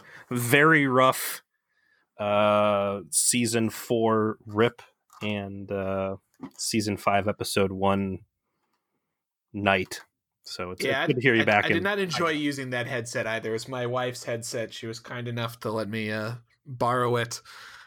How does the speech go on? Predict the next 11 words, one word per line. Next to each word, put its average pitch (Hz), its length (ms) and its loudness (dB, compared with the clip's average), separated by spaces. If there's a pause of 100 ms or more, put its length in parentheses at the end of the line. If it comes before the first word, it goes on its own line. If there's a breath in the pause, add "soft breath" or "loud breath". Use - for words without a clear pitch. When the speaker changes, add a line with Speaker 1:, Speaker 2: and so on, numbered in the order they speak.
(240 loud breath)
Speaker 2:
Uh, 104 380 -2 (260)
definitely 110 340 -4
created 113 400 0
a 104 120 -2
claustrophobic 113 680 -4
feeling, 110 200 -4
but 104 140 -8
thank 294 140 -4
God - 240 0
for - 120 -4
Amazon. 110 540 -4